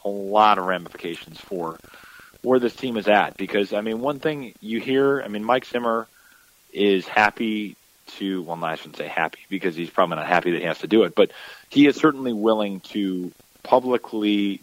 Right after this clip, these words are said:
detail where guys screw up. And I'm not gonna be the guy that sits here and says, I, you know, I'm not gonna, I'm not gonna chastise him for that, because I hate that when media members, uh, cover somebody who is candid and then criticize them for being candid.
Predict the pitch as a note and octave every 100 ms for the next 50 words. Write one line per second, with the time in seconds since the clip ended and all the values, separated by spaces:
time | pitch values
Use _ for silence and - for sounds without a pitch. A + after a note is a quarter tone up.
0 | - F2 G#2+ - F#2+ F#2 F2+ F2+ E2+ E2
1 | F2+ F2+ F2 F2 E2+ _ - F2 E2+ E2+
2 | E2 - - - - A#2 C3+ - - F2+
3 | F#2+ G2 G2 G#2 F#2 F#2 F#2 F2+ F2+ E2+
4 | G2 - F#2 E2+ D#2+ - F2+ E2 D#2+ -
5 | - - - _ _ _ - F2 E2+ D2+
6 | - D#2+ E2 F#2+ F2+ F2 D#2 - F2 F#2+
7 | F#2 F2+ - A2+ G#2+ G2+ F2 F2 D#2+ E2+
8 | E2+ F2 F2 D#2+ G#2 F#2+ F#2+ F#2+ F2 F#2
9 | F#2+ F2+ F2+ F2 F2 - _ _ _ _
10 | _ _ - F2+ - - B2+ C3 A#2+ A#2+
11 | A2 G#2 G2+ G2 - - G2+ F#2 E2+ D#2+
12 | E2 F2 F2 F2+ D#2+ - _ _ _ -
13 | - C#3 B2+ - G#2 E2+ F#2+ F#2 G2 D#2+
14 | D2+ G2 F#2+ E2 - D#2 D2+ C#2+